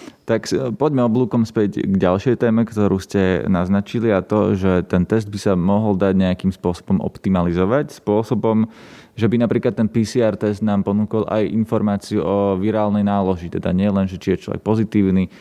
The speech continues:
alebo negatívny, ale koľko toho vírusu má a koľko ho dokáže rozšíriť.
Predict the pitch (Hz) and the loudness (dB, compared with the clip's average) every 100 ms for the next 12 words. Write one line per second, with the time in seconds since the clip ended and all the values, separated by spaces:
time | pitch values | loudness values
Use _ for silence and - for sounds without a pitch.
0 | - - 95 87 92 120 120 117 101 104 | -18 -8 -6 -2 -2 0 -2 -2 0 0
1 | 101 - - 101 87 - 123 117 117 113 | -2 -6 -8 -6 -4 -2 -2 0 0 2
2 | 107 98 101 101 - 85 104 107 98 - | 2 2 0 0 -2 0 0 0 0 0
3 | 98 101 95 90 90 98 95 85 85 - | -2 0 0 0 0 0 2 0 -2 -2
4 | 113 151 - - - | 0 0 -4 -20 -20